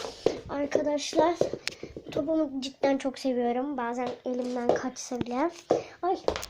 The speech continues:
Ya nereye gidiyorsun? Ay, altına kaçacak. Ay.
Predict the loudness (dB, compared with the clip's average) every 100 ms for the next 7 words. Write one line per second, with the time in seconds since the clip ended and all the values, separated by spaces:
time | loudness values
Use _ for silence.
0 | -2 -2 -2 -10 0 4 8 8 8 6
1 | 6 6 4 2 0 -2 -2 4 6 6
2 | 6 6 2 -2 -6 -8 -8 -8 -8 -4
3 | -2 -2 -4 -6 -6 0 2